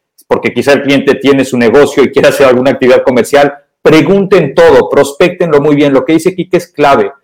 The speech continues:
Tu responsabilidad como comprador no es nada más llamarle al inmobiliario y decirle, "Tengo un cliente, hay que hacer un recorrido", ¿no? Platícale un poquito más de quién es el cliente, porque con eso, si tú se lo compartes a la otra inmobiliaria,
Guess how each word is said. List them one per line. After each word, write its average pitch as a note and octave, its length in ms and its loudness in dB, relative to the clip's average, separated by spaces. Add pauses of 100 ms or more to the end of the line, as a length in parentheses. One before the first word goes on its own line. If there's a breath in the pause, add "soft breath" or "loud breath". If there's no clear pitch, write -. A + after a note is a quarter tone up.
(260)
Tu A3 120 2
responsabilidad F#3 640 2
como F#3+ 180 2
comprador C#3+ 400 2
no G3 60 2
es F#3 80 2
nada G3 180 2
más F3+ 160 2
llamarle F3+ 340 2
al E3+ 60 0
inmobiliario C#3+ 380 0
y - 20 2
decirle, D3+ 640 -2
"Tengo F3+ 220 0
un D3+ 80 -4
cliente, F#3+ 640 -2
hay E3 140 0
que F3+ 80 0
hacer E3+ 140 0
un F3 80 0
recorrido", C3+ 720 0
¿no? D3 400 -2 (420)
Platícale G#3+ 640 0
un A3 140 0
poquito G3 480 0
más D#3+ 320 2
de C#3 100 -4
quién D3+ 220 -4
es D3 100 -4
el C3+ 140 -6
cliente, C#3+ 280 -4
porque - 280 -6
con E3 160 0
eso, G#3+ 240 2
si F3+ 220 -4
tú A3 100 0
se G3+ 140 0
lo - 180 0
compartes C#3 720 -2 (460)
a B2+ 100 2
la D3 100 4
otra E3+ 180 0
inmobiliaria, C#3 840 0